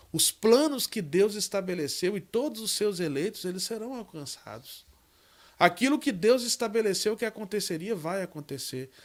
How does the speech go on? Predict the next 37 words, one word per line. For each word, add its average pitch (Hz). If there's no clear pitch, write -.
Aquilo 240
que 277
Deus 254
decretou 240
desde 208
antes 254
da 208
fundação 208
do 202
mundo, 220
isso 214
vai 196
acontecer. 170
Todas 294
as 262
ovelhas 214
e 190
todos 254
os, -
aqueles 220
que 240
fazem 226
parte 202
da, 202
do 196
aprisco 247
do 208
Senhor, 190
todas 262
elas 226
o 240
Senhor 240
conhece 226
com 202
seu 214
devido 190
nome. 151